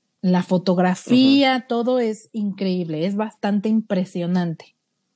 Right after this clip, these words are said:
Speaker 2: Ujú,
Speaker 1: Sin
Speaker 2: ujú.
Speaker 1: embargo, la gran falla es un poco el guión. Te decía, a lo mejor yo no te puedo decir exactamente qué tan buena adaptado o no está del libro, pero como que al final la historia no la supieron contar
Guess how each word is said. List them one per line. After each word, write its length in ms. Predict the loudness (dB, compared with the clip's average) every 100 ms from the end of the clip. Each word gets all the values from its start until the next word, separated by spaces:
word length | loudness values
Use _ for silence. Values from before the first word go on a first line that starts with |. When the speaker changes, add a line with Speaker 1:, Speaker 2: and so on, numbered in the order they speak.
| _ _ _ _ _ -20 -20 -18 -20 -8
Speaker 2:
Ujú, 100 | -2
Speaker 1:
Sin 160 | 2 2
Speaker 2:
ujú. 0 | 2
Speaker 1:
embargo, 540 | 2 2 2 0 0
la 180 | 0 0
gran 360 | -2 -2 -2 -4
falla 420 | -6 -8 -10 -10
es 280 | -10 -10 -8 -4
un 140 | -2
poco 280 | -2 -4 -2
el 120 | 0
guión. 420 | 2 2 2 0
Te 140 | 0 2
decía, 360 | 2 4 2
a 40 | 4
lo 80 | 2
mejor 240 | 2 2
yo 100 | 2
no 60 | 2
te 80 |
puedo 160 | 0 0
decir 160 | 0 -2
exactamente 640 | -2 -6 -2 0 0 0
qué 100 | 0
tan 260 | 0 0 2
buena 320 | 2 2 2
adaptado 500 | 0 -2 -2 0 0
o 20 |
no 160 | 0 -2
está 220 | -2 -2
del 260 | 0 0 4
libro, 380 | 4 4 2 2
pero 500 | 2 4 4 2 0 -6 -20 -20 -20 -20 _ _ _ _ _ _ _ _ -20 -20 _
como 340 | 2 4 6 4
que 120 | 2
al 100 | 4
final 400 | 4 4 4 2
la 140 | 2
historia 720 | -2 -2 -2 0 2 2 0 0
no 240 | 0 2
la 120 | 0 -2
supieron 440 | -4 -4 -2 -2
contar 380 | -4 -6 -6